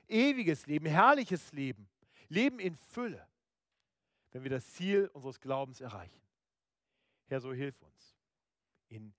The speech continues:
die Situation, in der Situation, in die du uns hineingestellt hast, diesem Ziel entgegenzugehen,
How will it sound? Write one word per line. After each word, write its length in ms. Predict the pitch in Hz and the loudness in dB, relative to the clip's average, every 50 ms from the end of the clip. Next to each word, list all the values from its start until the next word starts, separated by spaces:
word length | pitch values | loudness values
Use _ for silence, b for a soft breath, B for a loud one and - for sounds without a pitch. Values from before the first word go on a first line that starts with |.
| _ _ _ | _ _ _
die 60 | - 110 | -18 -14
Situation, 680 | 107 131 131 147 135 123 - - 151 151 165 180 185 | -14 -10 -6 -6 -6 -6 -6 -8 -6 -4 -4 -4 -6
in 100 | 165 139 | -6 -6
der 100 | 131 127 | -6 -6
Situation, 500 | 117 135 139 - 131 120 - 156 165 175 | -8 -8 -10 -10 -12 -10 -8 -8 -8 -6
in 120 | 151 143 127 | -8 -8 -8
die 140 | 147 175 | -8 -10
du 140 | 151 196 220 | -10 -10 -14
uns 160 | 247 240 - | -14 -16 -14
hineingestellt 760 | - 247 247 185 170 165 156 139 127 - - 120 107 101 - | -14 -4 0 0 0 0 0 -6 -16 -18 -18 -18 -18 -18 -18
hast, 240 | - - _ _ _ _ _ _ _ _ _ _ _ _ _ _ _ _ - | -20 -20 _ _ _ _ _ _ _ _ _ _ _ _ _ _ _ _ -18
diesem 260 | 139 131 131 135 127 | -12 -12 -12 -12 -12
Ziel 260 | - - - 165 165 | -16 -12 -6 -4 -4
entgegenzugehen, 840 | 151 143 135 - 139 131 123 123 - - 127 113 - 92 80 87 | -4 -4 -6 -6 -8 -6 -8 -10 -16 -20 -20 -20 -20 -20 -20 -20